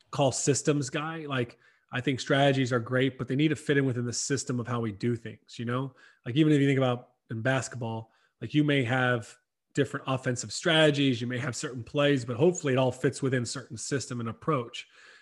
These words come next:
And so within the system that we're trying to really address many of these issues, and we only mentioned a few of them,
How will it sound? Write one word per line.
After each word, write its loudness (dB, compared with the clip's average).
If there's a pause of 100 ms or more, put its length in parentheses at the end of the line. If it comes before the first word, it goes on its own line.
(140)
And -2
so 6
within 6
the 2
system 2
that -2
we're 0
trying 0
to -2
really 2 (560)
address 2
many 4
of 4
these 4
issues, 2
and 0
we 4
only 2
mentioned -2
a -6
few 6
of 0
them, -4